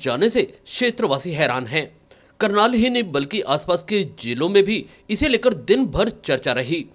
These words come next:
हर कोई आतंकियों के इरादे को लेकर कयास लगाता हुआ नजर आया। साथ ही करनाल पुलिस की सक्रियता की भी सराहना की गई। अगर समय रहते करनाल पुलिस अलर्ट नहीं होती तो धरे गए आतंकी हरियाणा की सीमा पार कर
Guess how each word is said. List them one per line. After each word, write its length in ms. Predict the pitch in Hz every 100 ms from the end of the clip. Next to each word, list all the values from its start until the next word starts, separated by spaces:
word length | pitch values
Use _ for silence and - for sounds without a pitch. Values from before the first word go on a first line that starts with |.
| -
हर 160 | 202 247
कोई 360 | - 180 226 -
आतंकियों 460 | 143 143 170 160 -
के 100 | 180
इरादे 380 | 131 127 170 254
को 120 | 165
लेकर 320 | 143 202 147 - - -
कयास 460 | 185 160 180 214 -
लगाता 540 | 160 135 135 135 139
हुआ 120 | 147 135
नजर 260 | 123 127
आया। 280 | 139 151 120 - - -
साथ 340 | 233 226 220
ही 120 | 302 277 _ -
करनाल 340 | 160 143 175
पुलिस 380 | 220 - 160 240
की 200 | 262 175 - _ _
सक्रियता 760 | - - 208 202 240 302 311 277
की 200 | 240 202
भी 200 | 165 - - -
सराहना 440 | - 233 185 147
की 160 | 143 127
गई। 260 | 170 131 - _ -
अगर 220 | 190 320
समय 320 | - 214 226
रहते 300 | 220 160 262
करनाल 500 | 262 156 135 143 220
पुलिस 440 | - 156 165 220 - -
अलर्ट 320 | 135 143 151
नहीं 560 | 131 117 117 131 190 247
होती 380 | 196 196 208 - - -
तो 100 | 254
धरे 320 | 143 175 262
गए 300 | 156 190 - -
आतंकी 480 | 127 - 180 254 - - _ -
हरियाणा 380 | 190 208 233 302
की 180 | 311
सीमा 320 | - 160 151 160
पार 240 | 117 139
कर 180 | 160